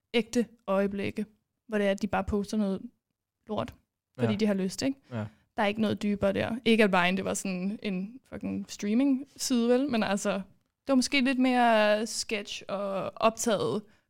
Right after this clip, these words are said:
Speaker 1: comedy-agtigt, hvor
Speaker 2: Ja.
Speaker 1: TikTok, det er bare alt mellem himmel og jord.
Speaker 2: Det var måske også derfor, Vine appellerede lidt mere til mig. Ja, og apropos det, der får jeg lige at vide i min øresnegl, at det er tid til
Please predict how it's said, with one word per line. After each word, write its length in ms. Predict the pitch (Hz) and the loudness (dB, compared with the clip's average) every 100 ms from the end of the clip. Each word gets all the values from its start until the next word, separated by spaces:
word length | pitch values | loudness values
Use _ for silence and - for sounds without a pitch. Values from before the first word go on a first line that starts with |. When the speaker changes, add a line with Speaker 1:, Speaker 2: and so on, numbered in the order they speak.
| - | 2
Speaker 1:
comedy-agtigt, 600 | 214 202 208 - 190 214 190 | 2 4 0 0 -2 -2 0
hvor 120 | 185 | 2
Speaker 2:
Ja. 160 | 180 - - _ _ - | 0 -2 -10 _ _ -4
Speaker 1:
TikTok, 360 | 247 - 214 208 | -4 -2 -2 0
det 80 | |
er 40 | 208 | 0
bare 320 | 170 180 214 - _ _ - | 2 2 -2 -6 _ _ -2
alt 260 | 196 - - | -2 -4 -8
mellem 260 | 185 185 | -4 -4
himmel 300 | 185 180 185 | -2 -2 -4
og 120 | 175 180 | -4 -6
jord. 180 | - - | -8 -4
Speaker 2:
Det 80 | 156 | 2
var 60 | |
måske 200 | 139 135 | 4 4
også 100 | 135 | 2
derfor, 200 | 139 131 123 107 | 0 -2 0 2
Vine 140 | 131 131 | 2 -2
appellerede 320 | 120 123 123 113 | -6 -2 -4 -4
lidt 100 | 113 | -4
mere 120 | 113 | -6
til 140 | - | -6
mig. 200 | 98 98 113 _ _ _ _ _ | -6 -6 -8 _ _ _ _ _
Ja, 120 | 151 | -2
og 160 | 156 151 | 2 2
apropos 340 | 175 175 226 220 | 4 6 6 8
det, 180 | 226 | 6
der 80 | 202 | 4
får 180 | 190 202 | 2 2
jeg 80 | 185 | 4
lige 100 | 208 | 4
at 60 | |
vide 180 | 196 220 | 4 6
i 40 | 202 | 6
min 140 | 185 | 8
øresnegl, 460 | 175 202 190 160 - | 6 4 4 4 4
at 160 | 143 | 2
det 140 | 160 151 | 4 2
er 40 | |
tid 220 | 147 208 | 2 2
til 340 | 170 - 170 | 2 6 4